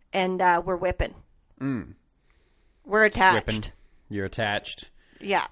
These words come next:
Speaker 2: Or you do the thing where you take a, a chunk of plywood and you run some, like, rope through it and you attach it to, like, the bumper of somebody's truck and then you rip up and down the street.
Speaker 1: Yeah.
Speaker 2: And you sort of surf on it.
Speaker 1: Yeah.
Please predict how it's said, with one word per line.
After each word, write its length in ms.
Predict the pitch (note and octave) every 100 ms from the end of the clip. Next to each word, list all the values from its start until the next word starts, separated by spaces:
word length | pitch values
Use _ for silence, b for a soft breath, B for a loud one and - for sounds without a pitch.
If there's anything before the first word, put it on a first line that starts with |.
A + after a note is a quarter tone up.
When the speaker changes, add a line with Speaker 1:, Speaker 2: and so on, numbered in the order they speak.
| -
Speaker 2:
Or 140 | B2
you 100 | A2+
do 180 | G#2 A2+
the 100 | G2
thing 340 | - B2 A#2+ A2+
where 80 |
you 140 | G2+ F#2+
take 260 | A2+ G#2
a, 300 | G2 F2+ F2 F2+
a 80 |
chunk 240 | F#2+ G#2+ G2
of 80 | -
plywood 560 | G2+ G#2 A#2 A#2 A2+ - b b b b
and 120 | G2+ F#2+
you 60 |
run 300 | E2+ G2 F#2+
some, 180 | - F#2+
like, 200 | F2+ E2+
rope 240 | F2+ A#2 -
through 240 | D3+ D#3+
it 80 | E3
and 80 | G#2+
you 80 |
attach 380 | F#2 A2 G2 -
it 60 | -
to, 40 |
like, 160 | G#2 F2+
the 80 | F#2
bumper 340 | G2+ F#2+ G2+
of 120 | F2
somebody's 580 | - G2 F2 F2 F2 - - _ _ _ _
truck 380 | - G#2 G2 - _ _ _ _
and 80 | F#2+
then 100 | F#2
you 60 | F#2
rip 200 | G2+ G#2
up 100 | F#2+
and 100 | F#2+
down 140 | F#2
the 60 | F2+
street. 320 | - D#3 - b b b b b
Speaker 1:
Yeah. 260 | D#4 G4+ -
Speaker 2:
And 100 | -
you 60 | -
sort 160 | F#2+
of 60 | F2
surf 240 | A2+ G#2
on 140 | A#2 B2
it. 80 | - - _ b b b b b b -
Speaker 1:
Yeah. 260 | D#4 E4+